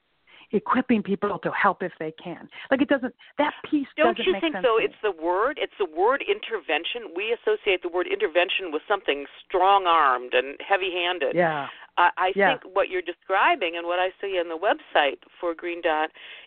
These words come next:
Speaker 2: is not that strong, ha-, heavy-handed thing. It's more of the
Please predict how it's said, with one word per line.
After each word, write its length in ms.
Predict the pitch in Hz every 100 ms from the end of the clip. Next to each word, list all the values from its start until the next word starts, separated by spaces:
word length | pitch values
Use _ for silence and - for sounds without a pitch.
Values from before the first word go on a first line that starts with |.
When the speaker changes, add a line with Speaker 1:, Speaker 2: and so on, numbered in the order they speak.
| -
Speaker 2:
is 200 | 220 208 226
not 420 | 233 254 302 - _ _ _ _ _ _ 185
that 220 | 202 185 - -
strong, 400 | 214 196 190 185
ha-, 240 | 190 180 -
heavy-handed 640 | 190 180 185 196 175 170 160
thing. 300 | 170 151 165 -
It's 220 | 190 -
more 340 | 196 196 202
of 100 | 196 -
the 200 | 180 170